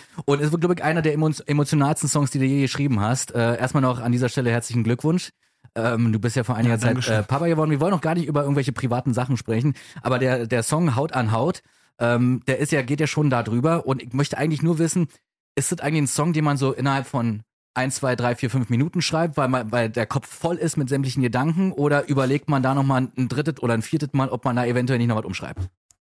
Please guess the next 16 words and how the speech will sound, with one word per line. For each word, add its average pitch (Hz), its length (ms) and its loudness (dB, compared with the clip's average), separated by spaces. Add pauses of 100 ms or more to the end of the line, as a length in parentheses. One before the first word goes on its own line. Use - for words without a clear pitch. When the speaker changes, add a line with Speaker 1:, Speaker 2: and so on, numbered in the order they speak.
(140)
Speaker 2:
Es - 180 -6
gab 151 240 -2
kein 151 220 -2
Lied 156 220 -4
auf 123 120 -2
dieser 139 220 -2
Platte, 139 280 -6
was 131 160 -4
wir 127 100 -2
so 135 140 -2
schnell 143 200 -4
geschrieben 143 400 -4
haben 143 180 -2
wie 123 60 -2
das. 131 300 -8 (180)
Speaker 1:
Ja. 117 180 -2